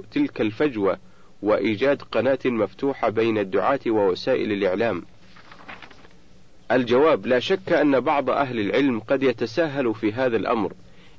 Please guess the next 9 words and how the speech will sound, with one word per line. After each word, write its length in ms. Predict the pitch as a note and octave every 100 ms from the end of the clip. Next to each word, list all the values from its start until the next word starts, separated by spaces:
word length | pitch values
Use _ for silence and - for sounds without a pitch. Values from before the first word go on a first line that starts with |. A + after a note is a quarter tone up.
| -
إما 460 | F3+ E3 D3 C#3 C#3
لمشاغل 1000 | C3 A2+ G#2+ F#2+ - D3 C3 B2 A2+ F#2+
دنيوية 600 | C3+ C3+ A2 G#2+ C#3 A#2 G#2+ A2 A2
تشغله، 480 | G2+ - C3+ D#3 D#3 - - -
وإما 460 | F#2+ G2+ F3 D#3 D3
لضعف 500 | A#2 A#2 D3 C3 B2
في 220 | A2 A2+
العلم، 440 | G2 G#2 C#3 F2+ -
وإما 680 | - A2 E3+ D#3 C#3+ C#3+